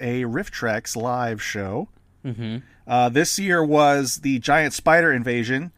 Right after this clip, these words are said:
Speaker 1: and you didn't actually make it out to the theater, did you, Cody, for this?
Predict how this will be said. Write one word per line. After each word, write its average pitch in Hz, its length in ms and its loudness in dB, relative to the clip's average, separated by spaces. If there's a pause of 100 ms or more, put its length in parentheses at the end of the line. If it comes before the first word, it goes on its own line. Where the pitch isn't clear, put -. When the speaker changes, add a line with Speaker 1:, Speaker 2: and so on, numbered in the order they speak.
(440)
Speaker 1:
and 151 480 -2
you 208 800 -4 (640)
didn't 202 320 -2
actually 202 440 -4
make 190 280 -4
it 202 80 -4
out 196 180 -4
to 190 60 -12
the 185 120 -6
theater, 254 400 -6
did 123 200 -10
you, 101 80 -12
Cody, 87 400 -10
for - 180 -16
this? 92 400 -14